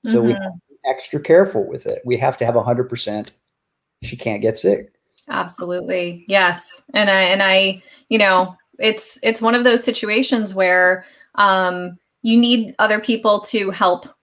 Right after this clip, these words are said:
Speaker 2: protect people like your wife, and sh-, and she should, and she should be protected.
Speaker 1: Yes.
Speaker 2: And, you know, I, you just gave a shout out to her, but Carrie Ann is just a
Speaker 1: Mm-hmm.
Speaker 2: wonderful human being, and I, I love her too.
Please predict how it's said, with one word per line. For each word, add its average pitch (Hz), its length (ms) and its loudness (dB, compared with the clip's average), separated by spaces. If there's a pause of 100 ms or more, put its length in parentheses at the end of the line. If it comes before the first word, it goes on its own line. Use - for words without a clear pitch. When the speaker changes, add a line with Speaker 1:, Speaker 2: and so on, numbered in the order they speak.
Speaker 2:
protect - 680 -2 (300)
people 220 280 0
like 180 220 2
your 202 80 -2
wife, 254 300 2
and 214 120 -4
sh-, - 120 -10
and 220 160 -2
she 247 160 0
should, 320 280 0 (200)
and 247 160 2
she 320 160 -4
should 359 260 -6
be 480 120 0
protected. 214 580 0 (320)
Speaker 1:
Yes. 240 240 4
Speaker 2:
And, 233 100 -4
you 269 160 0
know, 208 320 2
I, 220 100 0
you 226 220 0
just 277 220 -2
gave 247 160 2
a 214 80 -2
shout 196 240 2
out 180 180 0
to 196 120 -4
her, 175 120 0
but 180 280 -2 (300)
Carrie 277 340 4
Ann 220 180 2
is 214 200 -2
just 190 400 0
a - 40 -20 (260)
Speaker 1:
Mm-hmm. 196 160 0
Speaker 2:
wonderful 196 800 0
human 190 440 -2
being, 175 480 -2
and 196 560 0 (160)
I, 254 340 2 (100)
I 262 160 2
love 254 340 2
her 254 200 2
too. 202 500 0